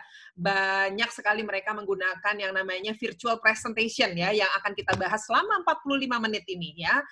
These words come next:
Empat puluh lima menit itu terasanya cepat sekali ya.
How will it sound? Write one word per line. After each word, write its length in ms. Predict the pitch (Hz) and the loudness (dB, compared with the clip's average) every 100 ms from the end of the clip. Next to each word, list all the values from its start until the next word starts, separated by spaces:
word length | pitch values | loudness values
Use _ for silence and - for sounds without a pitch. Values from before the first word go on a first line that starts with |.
| - _ 247 | -14 _ -4
Empat 80 | |
puluh 160 | 240 277 | -2 -2
lima 160 | 277 269 | 0 0
menit 240 | 277 277 | 0 -4
itu 160 | 277 294 | -4 -2
terasanya 400 | - - 254 254 | -2 -2 -4 -6
cepat 400 | - - - - - | -8 -16 -8 -8 -8
sekali 480 | - - 220 208 175 | -10 4 4 6 4
ya. 160 | 165 | 4